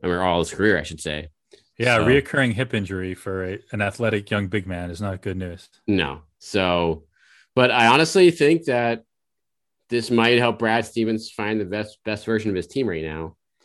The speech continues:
Speaker 1: with the, you know, not having to play the double big out of necessity, um, again, in a lot of these games, 'cause those are your, where your, where your depth is.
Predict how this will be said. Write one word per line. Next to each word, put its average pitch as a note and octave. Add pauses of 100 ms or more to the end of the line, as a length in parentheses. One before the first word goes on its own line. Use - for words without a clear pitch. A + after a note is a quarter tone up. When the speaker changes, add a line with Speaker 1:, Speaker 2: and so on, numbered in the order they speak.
(380)
Speaker 1:
with F2+
the, F2 (180)
you F#2
know, E2+
not G2+
having G#2
to F#2+
play G2
the F2
double F2+
big F2 (280)
out F#2
of F2+
necessity, E2+ (500)
um, E2
again, F2+
in F#2+
a F2+
lot F2
of F2
these E2+
games, D#2+
'cause F#2
those E2+
are F2
your, E2
where F2
your, E2 (100)
where F2
your D#2
depth F#2
is. -